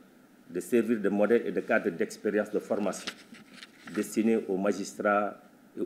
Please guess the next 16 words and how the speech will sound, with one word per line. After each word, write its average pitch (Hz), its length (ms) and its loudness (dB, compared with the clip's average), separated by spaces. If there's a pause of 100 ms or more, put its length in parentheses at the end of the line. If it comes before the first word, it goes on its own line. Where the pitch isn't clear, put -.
aux 120 100 4
P 107 200 2
J 98 160 -2
des 95 240 0
autres 113 200 0
pays 104 340 0
de 101 80 0
la 90 140 0
sous-région 110 580 0
et 107 60 -4
de 92 80 -4
l'Afrique, 98 340 -2 (680)
qui 104 100 -4
sont 120 120 0
en 110 220 2
train 117 160 2